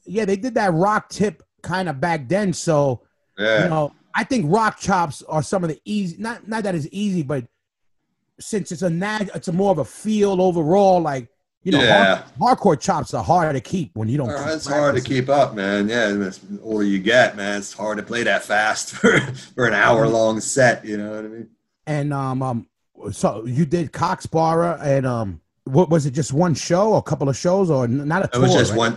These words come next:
Speaker 2: Uh, it was just one show with them. We flew over basically for that show,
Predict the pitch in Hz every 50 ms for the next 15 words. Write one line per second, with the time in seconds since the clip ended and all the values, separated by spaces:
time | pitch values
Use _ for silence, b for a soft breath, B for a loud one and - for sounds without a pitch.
0 | - - 107 104 107 104 107 120 127 - - - 110 104 98 98 - 107 104 104
1 | 107 107 101 92 - 101 101 101 98 92 87 - _ - 95 101 101 113 120 117
2 | 107 101 107 110 101 82 92 92 92 - - 92 87 - 92 90 87 87 87 -
3 | - 92 90 90 90 87 85